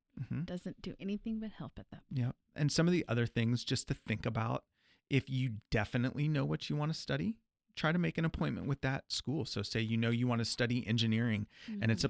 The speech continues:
Speaker 1: place like U T, um, y-, y-, call Cockrell, see if they have a tour of the engineering facility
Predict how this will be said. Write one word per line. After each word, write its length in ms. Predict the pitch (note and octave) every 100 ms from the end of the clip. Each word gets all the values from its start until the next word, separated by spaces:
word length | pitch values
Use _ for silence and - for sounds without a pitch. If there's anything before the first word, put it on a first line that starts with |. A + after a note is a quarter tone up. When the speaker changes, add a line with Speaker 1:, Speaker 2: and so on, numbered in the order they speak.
| -
Speaker 1:
place 220 | A#2 -
like 220 | A#2 -
U 120 | A2
T, 460 | - - C#3+ A2 - _ _ -
um, 340 | A#2 A2 A2+ -
y-, 160 | D#3+ -
y-, 160 | C3+ C3 - -
call 260 | - C3+
Cockrell, 480 | - - F#2+ - G2+
see 220 | - A#2
if 80 | C#3+
they 140 | C#3 C3
have 240 | B2+ C#3
a 60 | C3+
tour 380 | - B2 D3+
of 120 | C3 A2
the 180 | B2
engineering 560 | B2+ B2+ A#2+ A2+ C#3+ D#3
facility 680 | G#2 G2 B2+ A2+ A2 G#2+